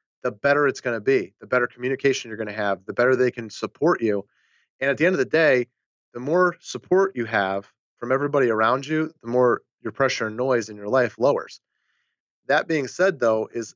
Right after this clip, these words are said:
I do, I get a ton of people all the time that are like, "Oh my God, I can't believe you work with your spouse. That's gotta be awful." And I just, one, I tell 'em is, "Un-, unless you've done it, you should try it.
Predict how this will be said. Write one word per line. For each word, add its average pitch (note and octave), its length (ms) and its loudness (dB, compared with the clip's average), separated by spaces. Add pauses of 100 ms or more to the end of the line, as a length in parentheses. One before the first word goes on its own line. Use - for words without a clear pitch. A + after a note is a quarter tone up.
(120)
I B2 100 -2
do, C3+ 320 0
I A#2 80 -2
get C3 180 0
a A#2+ 60 -2
ton - 420 -4
of E3+ 60 2
people C#3+ 320 0
all C3 160 4
the C3 80 4
time C3 280 0
that A2+ 80 0
are A2 60 0
like, G#2 280 -2
"Oh A#2 100 -4
my A#2 140 0
God, A#2 360 2
I G#2+ 60 -2
can't B2+ 240 -4
believe A#2+ 300 0
you A2+ 80 -2
work A2+ 240 -2
with G2+ 80 -18
your G2 100 -10
spouse. G#2+ 380 0
That's A2 160 -8
gotta A#2+ 240 2
be A2 100 -8 (100)
awful." B2 460 0 (720)
And C3 100 -2
I C3 120 0
just, B2+ 280 0 (140)
one, D3+ 240 2
I D3+ 80 4
tell D3 260 2
'em B2 100 0
is, A#2 260 -4 (480)
"Un-, B2 180 -2
unless C3 320 2
you've D#3 180 0
done D#3 220 2
it, A2 180 0 (920)
you A#2 80 -12
should C3+ 220 -8
try G#2+ 300 2
it. B2+ 180 -2